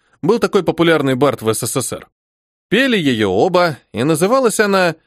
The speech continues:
«Старинные песни русских солдат двенадцатого егерского полка». Но объявить так я не решился.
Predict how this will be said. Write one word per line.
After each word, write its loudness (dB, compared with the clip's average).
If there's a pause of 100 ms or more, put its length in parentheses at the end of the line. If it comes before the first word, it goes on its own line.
(220)
«Старинные -2
песни -2
русских -2
солдат -2
двенадцатого -2
егерского -2
полка». -2 (680)
Но 2
объявить 0
так 0
я 2
не 0
решился. -6